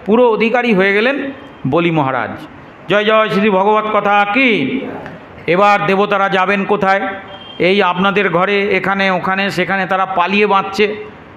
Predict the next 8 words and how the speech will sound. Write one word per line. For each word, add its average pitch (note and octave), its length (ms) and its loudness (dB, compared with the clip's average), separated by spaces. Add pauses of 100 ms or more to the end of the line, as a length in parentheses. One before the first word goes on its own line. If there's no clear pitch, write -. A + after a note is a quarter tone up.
(160)
কখনো G3 280 0
এসে F#3+ 220 0
ওখানে G3 300 0
লোকায়, G3 380 0
কখনো F#3+ 280 0
এসে F#3+ 200 0
ওখানে G3 280 -2
লোকায়, G3 380 0